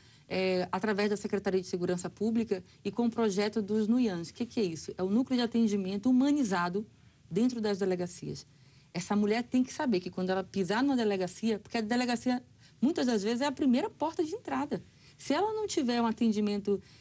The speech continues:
é, uma escuta qualificada, ela desiste, ela não prossegue. E isso faz com que os números de subnotificações só cresçam. Pra que você te-, tenha uma ideia,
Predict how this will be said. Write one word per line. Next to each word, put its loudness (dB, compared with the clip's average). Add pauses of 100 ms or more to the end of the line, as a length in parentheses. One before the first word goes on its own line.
(200)
é, 0
uma 0
escuta -2
qualificada, -2
ela 0
desiste, 0
ela 0
não 2
prossegue. -2 (560)
E 4
isso -4
faz -4
com -4
que 0
os 2
números 4
de -8
subnotificações -4 (160)
só -6
cresçam. -2 (400)
Pra -4
que -10
você -4
te-, -2 (180)
tenha 2
uma 4
ideia, 2